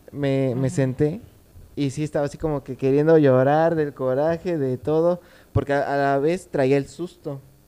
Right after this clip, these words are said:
Speaker 1: de que
Speaker 2: Sí, de que pensaste que te habían bolseado.
Speaker 1: Ajá, y traía como cierto coraje y luego cuando lo aviento, pues sentí peor. Dije, "Ay, soy un pendejo". Y,
Speaker 2: <laughs>
Speaker 1: ¿no? Digo, la garantía ya.
Speaker 2: Y pues no, o sea, sí,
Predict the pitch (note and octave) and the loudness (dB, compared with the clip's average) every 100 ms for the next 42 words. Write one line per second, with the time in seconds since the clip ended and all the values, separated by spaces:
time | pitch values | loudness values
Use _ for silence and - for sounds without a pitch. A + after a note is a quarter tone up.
0 | _ _ - C3+ B2+ C3 B2 F4 F#4+ A#3 | _ _ -6 -6 -4 -2 2 4 6 4
1 | G#3 G#3 G#3 A3+ A3 G#3 G#3+ G#3 D#3+ E3 | 2 2 0 4 2 2 -4 0 2 2
2 | E3+ F3 E3+ A3 A3 F#3+ - C3 C3+ C#3+ | 2 -2 4 4 4 2 -2 -2 0 0
3 | D#3+ F3 D#3 - C3+ C3 E3 D3+ C#3 C#3+ | 0 0 -2 -4 -2 -2 -4 -4 -4 -2
4 | D#3+ D#3+ E3 F3 F3+ D3+ D#3 E3+ D#3+ C3+ | -2 0 0 0 -2 0 0 0 -2 0
5 | C3 C3+ D3+ D3 F#3 - B2 B2 C#3 C3+ | 2 4 2 -2 -6 -6 -8 -8 -8 -4
6 | B2+ C3 F#3+ - _ _ _ _ _ C#3+ | -2 -2 -4 -10 _ _ _ _ _ -6
7 | C#3 C#3+ C#3 D3 - - C#3+ - - - | -4 -4 -4 -6 -10 -12 -12 -14 -20 -18
8 | - C#3+ D3+ _ - C3 B2 B2 C3+ C#3 | -16 -16 -18 _ -14 -10 -8 -8 -8 -10
9 | D3+ C3+ - - - - C4 C3+ F3 - | -12 -14 -20 -20 -16 -2 0 0 -4 -6
10 | A3+ - - - A3+ - G3 - G3+ - | -8 -6 -10 -8 -12 -10 -16 -12 -14 -12
11 | C#3+ D3 E3 A3 D4+ - G3+ E4 D4+ - | -6 0 2 2 -2 -12 -14 -12 -14 -14
12 | - C#4+ G3 G#3 E3 D3+ D3+ D3+ F#3 F3+ | -16 -2 4 4 6 4 4 4 2 2
13 | F3 E3+ A#3 A3 A#3+ D4+ G4+ - F#3+ G#3 | 0 0 2 2 2 0 0 0 0 2
14 | F#3+ - A#3+ | 0 -2 -2